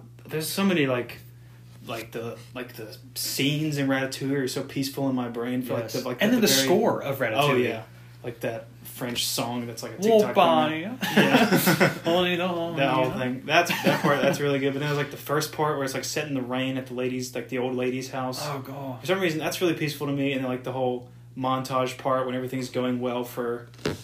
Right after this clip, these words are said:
Speaker 1: Linguini and
Speaker 2: Linguini!
Speaker 1: Remy, and it's, like, the French song playing. It's like, "Oh, it's so peaceful."
Speaker 2: And then, I mean, and, and, you know, Ratatouille unpacks this whole thing. Like, even, even though the entire world says you can't achieve your purpose, you still can.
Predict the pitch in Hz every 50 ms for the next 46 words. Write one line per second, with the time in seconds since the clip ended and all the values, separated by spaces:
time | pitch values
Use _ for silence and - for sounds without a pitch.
0 | - - 131 135 139 135 135 143 143 143 139 135 135 131 127 127 123 123 - -
1 | 208 233 - 240 233 233 214 180 160 - - - - - - - 123 123 117 123
2 | 120 113 - - 147 - - - 135 127 120 - - 135 120 123 123 120 - 131
3 | 123 120 120 127 127 185 180 180 160 147 147 156 156 - 151 - - - - -
4 | - - - - - - - - - - - - 139 135 135 135 135 135 123 120
5 | - - - 143 135 120 120 120 120 123 123 123 123 120 120 117 117 123 120 113
6 | 117 123 127 123 - 127 123 117 117 113 117 117 - 120 117 - 123 - - 123
7 | 117 - 123 120 120 117 117 117 123 135 131 131 123 123 127 139 135 131 123 120
8 | 120 117 113 113 113 - - - 123 110 110 117 - - 139 123 120 117 117 120
9 | 117 113 117 - 135 123 113 113 117 120 120 - 123 117 117 113 - - - -
10 | - - - - - - - - - - - - - 123 113 - - 131 117 113
11 | 113 117 117 - 123 120 117 113 107 107 - - - - - - 117 110 - -
12 | 120 104 104 - 113 107 104 101 101 -